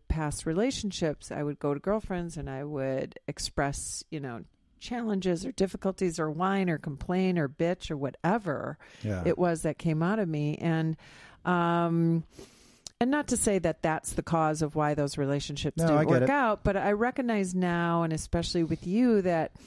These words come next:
Speaker 1: holding what we share with tender hands and, and <clears throat> not giving, uh, that negative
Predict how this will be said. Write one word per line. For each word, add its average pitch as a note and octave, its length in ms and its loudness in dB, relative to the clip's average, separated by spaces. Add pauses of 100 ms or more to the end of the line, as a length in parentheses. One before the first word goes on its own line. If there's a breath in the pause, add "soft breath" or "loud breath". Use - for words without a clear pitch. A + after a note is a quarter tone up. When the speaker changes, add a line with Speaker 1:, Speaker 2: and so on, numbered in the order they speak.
(360 loud breath)
Speaker 1:
holding G#3+ 720 2 (180)
what F3+ 500 2
we F3+ 220 4
share E3+ 600 2
with D#3 400 0 (120)
tender D#3 360 0
hands D#3 800 0
and, D#3 520 2
and D3+ 460 0 (380 loud breath)
<clears throat> E3 300 -6
not F3+ 580 4 (840)
giving, F#3+ 680 4
uh, E3 440 2
that E3 180 2
negative E3+ 380 0